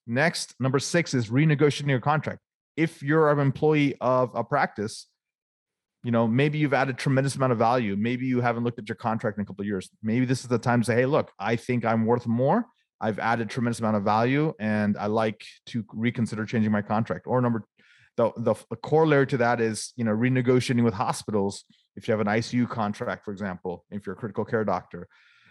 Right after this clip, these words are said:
um, these are all up for negotiation. Consider renegotiating. Um, and if you're in a partnership,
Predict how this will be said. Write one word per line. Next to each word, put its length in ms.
um, 360
these 540
are 220
all 160
up 140
for 60
negotiation. 640
Consider 380
renegotiating. 920
Um, 460
and 260
if 160
you're 100
in 60
a 60
partnership, 640